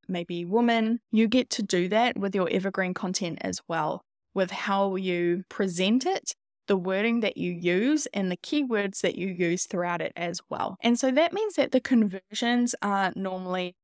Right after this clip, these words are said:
higher. If you're getting in front of people who are already problem aware, it means that it's gonna take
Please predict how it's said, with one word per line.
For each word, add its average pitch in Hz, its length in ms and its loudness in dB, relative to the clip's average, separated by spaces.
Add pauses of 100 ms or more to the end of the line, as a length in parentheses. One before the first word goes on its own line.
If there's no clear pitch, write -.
higher. 269 540 2
If 202 100 -8
you're 247 140 4
getting 262 320 0
in 320 140 0
front 190 400 -4
of 180 260 0 (320)
people 226 240 2
who 214 160 -8
are 185 160 2
already 180 360 2
problem 190 380 -4
aware, 185 460 2 (380)
it 226 100 2
means 240 300 4
that 269 100 4
it's 240 140 2
gonna 196 240 0
take 190 360 -6